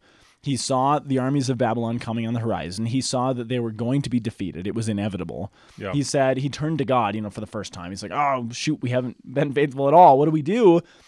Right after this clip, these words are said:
Speaker 1: And he realizes, "Hey, why don't we do that whole Jubilee thing that we were supposed to be doing all these years and we haven't done?" And so everybody sets free their slaves. And they release all the debt and they give them back their land.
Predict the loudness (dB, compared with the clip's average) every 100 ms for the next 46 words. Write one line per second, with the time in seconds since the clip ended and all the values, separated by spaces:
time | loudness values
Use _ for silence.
0 | _ -6 -4 -2 -2 -2 -4 -4 -2 -2
1 | -4 -2 -2 -2 -2 -2 -4 -2 -2 0
2 | 0 -2 -4 -8 -8 -10 -8 -4 -4 -4
3 | -2 0 0 0 0 0 0 0 0 0
4 | 2 2 2 0 -2 -2 -4 -4 -6 -8
5 | -10 -16 _ _ _ _ _ _ -6 0
6 | 2 6 6 4 -20 -20 -18 -2 2 2
7 | 2 0 -2 -2 0 0 0 0 0 -2
8 | -4 -10 -12 _ _ _ _ _ -6 -2
9 | 0 2 2 2 0 0 -2 0 0 0
10 | -2 -6 -4 -4 -4 -6 -4 -6 -6 -8